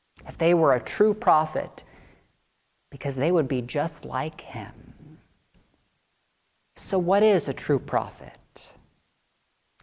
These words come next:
And how do we distinguish them from a false prophet? Well, if we're using the life of Moses as a model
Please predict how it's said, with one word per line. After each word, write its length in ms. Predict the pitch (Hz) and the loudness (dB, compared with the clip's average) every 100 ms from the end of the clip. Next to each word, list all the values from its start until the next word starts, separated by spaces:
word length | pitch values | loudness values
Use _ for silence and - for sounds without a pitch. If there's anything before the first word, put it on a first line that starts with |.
| - - | -20 -16
And 100 | 113 | -10
how 420 | - 170 196 202 | 0 4 6 6
do 140 | 175 170 | 4 4
we 160 | 185 | 4
distinguish 680 | 180 175 - 180 180 180 - | 2 2 0 0 2 0 -2
them 240 | 160 165 160 | -4 -4 -4
from 260 | 156 156 | -2 -2
a 60 | 165 | -2
false 420 | 156 123 - - | 0 0 -2 -10
prophet? 500 | - - - - - - - - _ _ _ _ _ _ _ _ _ - - - - - - - _ _ _ - | -10 -12 -12 -20 -20 -20 -20 -20 _ _ _ _ _ _ _ _ _ -20 -20 -20 -20 -20 -20 -20 _ _ _ 0
Well, 100 | 175 | 2
if 100 | 175 | 4
we're 80 | 190 | 4
using 520 | 196 233 220 220 214 | 6 6 6 4 6
the 80 | 190 | 6
life 460 | 175 175 202 196 185 | 6 6 4 4 2
of 160 | 151 | 2
Moses 1040 | 165 165 175 160 131 117 127 - - - - _ _ _ _ - | 4 4 4 2 -4 -6 -10 -14 -12 -12 -16 _ _ _ _ -2
as 240 | 143 156 | 0 0
a 60 | 156 | 0
model 840 | 143 151 139 120 - - - - | 0 2 2 -2 -6 -14 -20 -20